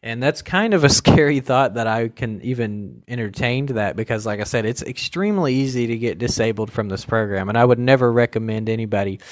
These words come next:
No, I'm not against the ad program. I think you should do it if that's something you're okay with,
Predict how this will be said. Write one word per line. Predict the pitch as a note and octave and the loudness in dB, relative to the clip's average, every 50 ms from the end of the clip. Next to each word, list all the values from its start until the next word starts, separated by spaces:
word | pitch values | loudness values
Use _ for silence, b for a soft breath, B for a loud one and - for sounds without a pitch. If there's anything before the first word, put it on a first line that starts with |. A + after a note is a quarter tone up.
| B B B B B B C3 | B B B B B B -2
No, | - D3 D#3+ D#3+ D3 | 2 4 4 4 4
I'm | C3+ C3+ C#3 | 4 2 2
not | C#3 C3 A2+ | 2 0 0
against | G2+ G2 A2 C3+ F3+ F3 - - | 0 0 0 0 -2 -2 -4 -6
the | E2+ | -4
ad | E2+ F#2 F#2 F#2 - | -2 0 -2 -2 -2
program. | - A2 G2+ F#2 F#2+ G2+ A2 A2 | -2 -2 -2 -2 -2 -2 -2 0
I | G#2 G#2+ | -2 -2
think | - A2 G#2+ G#2 - _ _ _ | -2 -4 -6 -8 -10 _ _ _
you | - G2+ G#2+ G#2+ | -12 -10 -8 -6
should | G2+ - G#2 F2 | -4 -4 -6 -6
do | G2+ G2+ B2+ D3 | -2 0 2 2
it | C3 G2 | 2 2
if | G2 F#2 - | -2 -6 -8
that's | - F#2+ D#2+ - | -10 -10 -10 -10
something | - G#2 G2 - G2 F#2 | -12 -12 -10 -10 -10 -10
you're | F2+ F2 F2 - | -8 -8 -8 -10
okay | F2 - - G#2+ G#2 | -10 -8 -8 -6 -6
with, | G2 F#2+ F2+ - | -6 -6 -8 -10